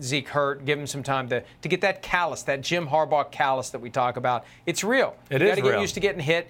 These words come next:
Speaker 2: You
Speaker 1: You gotta
Speaker 2: do.
Speaker 1: get used to getting, you know, your connective tissues. You, you can feel it. You can, you know, your body gets stronger when you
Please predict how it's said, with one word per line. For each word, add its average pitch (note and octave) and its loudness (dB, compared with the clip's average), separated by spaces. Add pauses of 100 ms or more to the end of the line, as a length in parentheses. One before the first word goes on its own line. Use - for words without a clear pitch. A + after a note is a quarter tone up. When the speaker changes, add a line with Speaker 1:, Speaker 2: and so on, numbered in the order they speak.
(100)
Speaker 2:
You G2+ -4
Speaker 1:
You C3+ -2
gotta E3+ 4
Speaker 2:
do. F3 0
Speaker 1:
get F#3 0
used F3 -2
to E3 -2
getting, F3 -2
you F3 4
know, E3+ 2
your D3+ 0
connective F#3+ -2
tissues. F#3 -2
You, D3 -4 (240)
you G3 0
can G#3+ 0
feel A3+ -2
it. D3 -6
You E3+ -4
can, E3 -6
you F#3+ 0
know, F3 2
your D3+ 0
body F3+ 2
gets E3+ -4
stronger E3 0
when C#3 -2
you C3+ 0